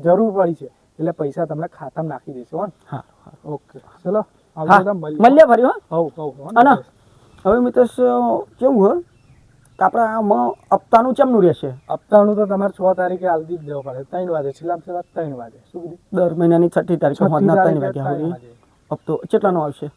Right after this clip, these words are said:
Speaker 2: મિનિમમ?
Speaker 1: હપ્તો મિનિમમ ત્રણ હજારનો આવશે.
Speaker 2: એવું હે?
Speaker 1: હોવ.
Speaker 2: હારું, વાતું નહીં.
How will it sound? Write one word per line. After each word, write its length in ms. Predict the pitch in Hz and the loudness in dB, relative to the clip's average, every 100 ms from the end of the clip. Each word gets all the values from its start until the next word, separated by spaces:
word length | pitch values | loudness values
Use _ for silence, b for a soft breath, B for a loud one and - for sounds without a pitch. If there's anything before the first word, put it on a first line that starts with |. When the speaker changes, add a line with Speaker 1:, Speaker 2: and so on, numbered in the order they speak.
| 170 | -6
Speaker 2:
મિનિમમ? 280 | 160 156 | -4 -6
Speaker 1:
હપ્તો 440 | 156 143 - _ 170 170 165 165 165 165 165 | -10 -16 -18 _ -2 0 0 -2 -8 -12 -14
મિનિમમ 320 | 156 160 170 | -14 -16 -16
ત્રણ 280 | 160 160 151 | -18 -14 -14
હજારનો 320 | 143 131 127 | -14 -16 -16
આવશે. 360 | 135 131 _ 135 _ _ 175 | -16 -18 _ _ _ _ -4
Speaker 2:
એવું 300 | 147 127 127 | -4 -6 -12
હે? 60 | 175 | -14
Speaker 1:
હોવ. 220 | 139 135 _ _ _ _ _ | -14 -16 _ _ _ _ _
Speaker 2:
હારું, 300 | - 120 123 | -20 -18 -16
વાતું 260 | 131 123 131 | -16 -14 -14
નહીં. 160 | 123 | -14